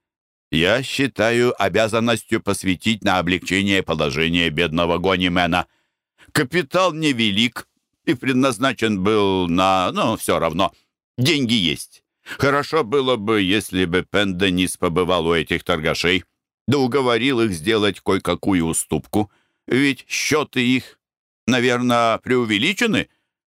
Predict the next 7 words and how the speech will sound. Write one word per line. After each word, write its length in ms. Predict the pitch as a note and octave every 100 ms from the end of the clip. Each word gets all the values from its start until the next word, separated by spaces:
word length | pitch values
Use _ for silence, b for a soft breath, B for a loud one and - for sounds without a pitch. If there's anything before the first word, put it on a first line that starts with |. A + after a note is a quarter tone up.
| _ _ _ -
Что 220 | - A2+
касается 640 | A#2 G#2+ A#2+ A2+ A2 A2+
миссис 640 | G2+ G2+ A2 - F2+ F#2+ -
Ридли 440 | E2+ G2 F2 G2+
и 260 | G2 - G2
мистера 460 | G2 - F2+ E2+
Шерика, 640 | - D#2+ D2 D2+ D#2+ F#2